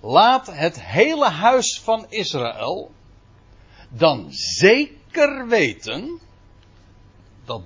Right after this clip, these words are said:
dan, dat wil, eh, dat is een conclusie, hè, dat volgend uit alles wat tot dusver is gezegd, en op basis ook van, ja, hoezo zeker weten? Nou, omdat inmiddels onweerlegbaar is bewezen,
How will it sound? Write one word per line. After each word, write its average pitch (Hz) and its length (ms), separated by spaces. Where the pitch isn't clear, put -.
dan, 175 400
dat 139 200
wil, 117 340
eh, 104 300
dat 107 220
is 113 140
een 113 180
conclusie, 143 640
hè, 117 220
dat 117 240
volgend 202 600
uit 143 240
alles 196 300
wat 147 260
tot 107 220
dusver 175 360
is 135 180
gezegd, 131 440
en 160 300
op 104 280
basis 190 540
ook 156 260
van, 107 460
ja, 110 160
hoezo 131 440
zeker 175 440
weten? 120 320
Nou, 151 180
omdat 156 380
inmiddels 156 1040
onweerlegbaar 262 1400
is 147 240
bewezen, 170 760